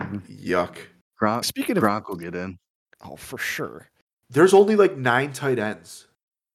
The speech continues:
Speaker 3: Hey,
Speaker 2: Yeah.
Speaker 3: dude. Antonio Gates. Let's go.
Speaker 1: Yeah, it's true.
Speaker 3: All right.
Speaker 1: All right, Shane,
Speaker 3: I
Speaker 1: take it away.
Speaker 3: We, we fucked up my segue, but we're gonna go back to people that we hate because we're approaching fantasy playoffs.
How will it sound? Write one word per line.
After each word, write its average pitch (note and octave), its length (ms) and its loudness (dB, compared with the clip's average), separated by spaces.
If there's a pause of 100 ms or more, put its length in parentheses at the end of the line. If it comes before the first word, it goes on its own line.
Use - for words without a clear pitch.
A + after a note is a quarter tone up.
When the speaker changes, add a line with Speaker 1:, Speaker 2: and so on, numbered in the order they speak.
(1160)
Speaker 3:
Hey, D2+ 80 -14
Speaker 2:
Yeah. F2+ 220 -4
Speaker 3:
dude. G#2 60 -14 (400)
Antonio G2 380 -8
Gates. G#2 540 -4
Let's G#2+ 160 -14
go. F#2+ 260 -8 (480)
Speaker 1:
Yeah, G2+ 280 -8 (300)
it's - 100 -20
true. A#2+ 260 -18 (500)
Speaker 3:
All C#2+ 60 -10
right. C2+ 140 -12
Speaker 1:
All B2 60 -4
right, C3 100 -4
Shane, A2+ 160 -4
Speaker 3:
I A2+ 80 -4
Speaker 1:
take C3+ 280 -4
it D#3 60 4
away. C#3 340 2 (480)
Speaker 3:
We, B2+ 260 -6
we B2 240 -4
fucked C3+ 320 -6
up B2 80 0
my G#2 100 -4
segue, A#2+ 520 0 (280)
but F#2 120 -4
we're G2 80 -6
gonna G#2 120 -6
go G2+ 60 -8
back F#2+ 220 -6
to A2 100 -14
people A2 300 -12
that E2+ 120 -6
we E2 100 -12
hate G#2 280 -8 (100)
because A2 300 -8
we're G#2 80 -8
approaching C#3+ 440 -4
fantasy D#3 440 -4
playoffs. F2 340 -8